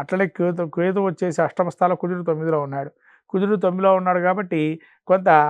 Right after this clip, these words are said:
ఏదైతే ఉందో సాహసోపేత నిర్ణయాలు తీసుకుంటారు, తద్వారా వీళ్ళు బయటకు వచ్చే అవకాశం ఉంటుంది. అంటే మీరు నాకు చెప్పేది ఏంటిది, నా పనేదో నేను చేస్తాను, మీరు నాకు చెప్పే అవసరం లేదని సాహసోపేత నిర్ణయం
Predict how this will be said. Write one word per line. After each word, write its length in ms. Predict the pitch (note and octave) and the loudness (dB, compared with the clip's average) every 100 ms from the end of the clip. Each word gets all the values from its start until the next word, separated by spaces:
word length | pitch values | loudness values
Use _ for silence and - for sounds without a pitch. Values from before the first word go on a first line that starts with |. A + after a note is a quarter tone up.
| - _ _ - | -2 _ _ -2
ఏదైతే 320 | D3+ F#3 F3+ F#3 E3+ | 0 0 0 0 2
ఉందో 160 | E3+ F3 | -2 2
సాహసోపేత 460 | E3 D#3+ F3 F3+ F3+ D3+ | 4 4 4 2 0 -2
నిర్ణయాలు 300 | D3+ D#3+ D3+ D3 | -2 -2 -2 -4
తీసుకుంటారు, 480 | - D#3+ D3 D3 F3+ F3+ | -8 -8 -2 -2 -2 -4
తద్వారా 380 | E3 D#3 D#3+ F3 E3+ | -2 2 4 4 2
వీళ్ళు 180 | E3 A#3 F#3 | -2 -4 0
బయటకు 220 | D#3 D#3 D3+ | 0 2 -2
వచ్చే 120 | D#3 | -2
అవకాశం 280 | C#3+ C#3+ C3+ C#3 | -4 -6 -8 -12
ఉంటుంది. 140 | D3 | -10
అంటే 160 | F#3+ F3+ E3+ F3+ _ _ _ - | -2 0 0 -8 _ _ _ -2
మీరు 160 | D3 D#3 | 0 2
నాకు 120 | D3+ D3 | 2 0
చెప్పేది 340 | D3 F#3+ F#3 E3+ | 0 0 0 -2
ఏంటిది, 300 | D#3 D3+ D3+ - _ _ _ _ _ | -4 -6 -6 -8 _ _ _ _ _
నా 240 | C3 C#3 D#3 E3 | -6 2 4 4
పనేదో 260 | D#3+ F3 G3+ | 2 0 0
నేను 140 | F3+ D#3 | -2 -2
చేస్తాను, 340 | C#3+ - C#3 C3 | -4 -4 -8 -6
మీరు 120 | E3 E3+ | -6 -4
నాకు 120 | D#3+ D3+ | -4 -4
చెప్పే 180 | D3 D#3 | -2 0
అవసరం 260 | D3+ D#3+ D#3+ D3 | 0 0 0 0
లేదని 280 | C#3+ D3+ F3+ - | -2 -2 -6 0
సాహసోపేత 440 | D3+ E3 E3+ E3 D3+ | 4 4 2 -2 -2
నిర్ణయం 220 | D3 D3+ | -4 -6